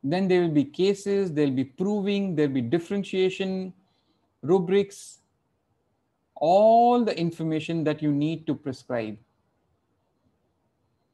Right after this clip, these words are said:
What's the understanding? What's the miasm? How will you differentiate? What are the keywords? All those information one by one. And it's not just mammals. So you can see mammals,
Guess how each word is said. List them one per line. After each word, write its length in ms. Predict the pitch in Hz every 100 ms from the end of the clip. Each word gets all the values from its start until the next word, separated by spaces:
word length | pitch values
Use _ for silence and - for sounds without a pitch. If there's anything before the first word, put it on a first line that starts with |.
| _ 135
What's 240 | 156 165
the 120 | -
understanding? 680 | 143 147 151 143 143 143 143
What's 220 | 131 151
the 100 | -
miasm? 720 | 139 127 131 123 123 123 120 120
How 100 | 147
will 140 | 165 170
you 160 | 160
differentiate? 800 | 135 143 - 135 127 131 127 127 _ _ _ _ _ _ _ _ _ _ _ _ _ _ _ _ _ _ _
What 240 | 139 156
are 80 | 175
the 120 | 165
keywords? 840 | 165 185 196 175 147 143 135 - _ _ _ _ _ _ _ _ _ _ _ _ _ -
All 420 | 160 202 233 247
those 200 | 202 196
information 760 | 156 156 160 156 147 - 156 117
one 240 | 147 156
by 140 | 135 127
one. 280 | 117 113 -
And 160 | 156
it's 140 | 185 185
not 240 | 202 233
just 220 | 240 233
mammals. 560 | 175 180 170 123 110 _ _ _ _ _
So 120 | -
you 200 | 180 190
can 180 | 185 196
see 180 | 185 180
mammals, 760 | 139 143 156 160 156 151 -